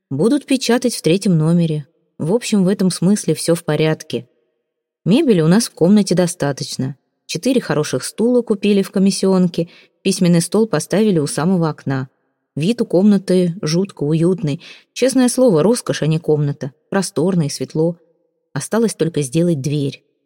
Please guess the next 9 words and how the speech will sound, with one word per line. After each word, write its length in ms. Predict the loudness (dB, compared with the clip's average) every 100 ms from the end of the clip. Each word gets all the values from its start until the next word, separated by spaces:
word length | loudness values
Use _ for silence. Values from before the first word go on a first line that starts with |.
| _ _
Сделать 440 | -10 -2 2 2 0
в 60 |
смысле 400 | 2 2 2 0
обить 360 | 2 2 0 -2
её 160 | -4
чем-нибудь. 680 | -4 -4 -2 -4 -6 -8 -12 _ _
И 200 | -4 -4
тогда 420 | -4 -6 -4 -6
всё. 400 | -6 -8 -10 -10